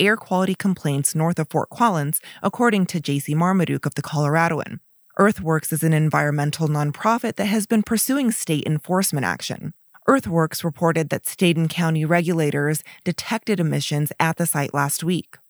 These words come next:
Ward Glittner, the owner of Prospect Energy, stated the emissions were due to a minor thief hatch leak and that it has since been fixed.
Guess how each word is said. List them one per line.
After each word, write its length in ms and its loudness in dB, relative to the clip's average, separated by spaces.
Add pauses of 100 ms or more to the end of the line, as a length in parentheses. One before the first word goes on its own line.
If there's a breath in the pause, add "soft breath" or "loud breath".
(160)
Ward 320 2
Glittner, 540 -2
the 180 -4
owner 260 4
of 120 0
Prospect 500 -2
Energy, 480 0
stated 460 0
the 120 2
emissions 540 0
were 100 -2
due 240 0
to 200 -2
a 40 2
minor 540 2
thief 380 -4
hatch 380 -2
leak 300 -4 (300 loud breath)
and 120 4
that 120 4
it 160 -4
has 160 -4
since 300 2
been 180 0
fixed. 520 -6